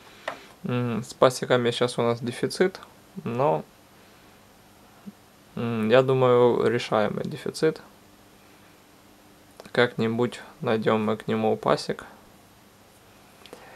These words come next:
И будет он еще радовать, э, долго, долго, долго, не одно поколение слушателей.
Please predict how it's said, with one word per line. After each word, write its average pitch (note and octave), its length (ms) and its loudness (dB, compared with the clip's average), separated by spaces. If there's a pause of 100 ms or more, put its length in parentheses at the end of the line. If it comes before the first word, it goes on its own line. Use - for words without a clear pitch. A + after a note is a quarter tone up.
(400)
И C#3 100 -4
будет B2+ 420 2
он A#2+ 140 0
еще A#2+ 580 4
радовать, A2+ 580 4
э, A2+ 380 0
долго, B2 460 6
долго, A2 480 2
долго, C3+ 480 4
не A2+ 120 -2
одно A2+ 260 0
поколение A2+ 640 -2
слушателей. - 800 -8